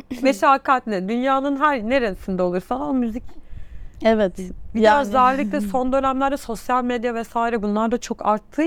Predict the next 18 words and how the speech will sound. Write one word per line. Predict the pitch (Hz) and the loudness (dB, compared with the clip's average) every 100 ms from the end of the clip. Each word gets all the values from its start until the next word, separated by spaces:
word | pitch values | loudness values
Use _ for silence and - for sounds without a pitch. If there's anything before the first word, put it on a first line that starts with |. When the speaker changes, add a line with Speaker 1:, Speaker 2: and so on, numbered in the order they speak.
| 359 | 0
Speaker 2:
için, | - - 262 302 262 | -2 -6 -6 -6 -2
değil | 269 | 0
mi? | 370 226 190 - - _ - | 0 -2 -4 -14 -20 _ -18
Çeşitler | - 220 - - 294 302 | -6 -6 -6 -2 0 2
de | 262 | 0
çok | - 202 | -2 -6
fazla. | - 190 180 170 233 349 - - _ - | -2 -2 -2 -2 -4 -4 -14 -20 _ -8
Speaker 1:
Evet. | 196 185 190 - _ - | -4 -2 -4 -10 _ -2
Yani | 202 214 226 | 4 6 6
aslında | 220 220 269 | 2 4 0
sosyal | 262 247 233 269 262 | 4 0 4 4 4
medya | 254 226 320 | 2 2 0
iyi | 339 247 277 | 2 2 4
bayağı | 247 180 170 220 349 - - | 6 6 6 4 0 -14 0
bence | 196 180 175 226 - | 2 2 0 -2 -2
etkileşim | 190 196 208 190 190 180 | -2 -2 2 0 2 -2
Speaker 2:
Hı. | |
Speaker 1:
için. | 175 - 262 | -4 -2 -2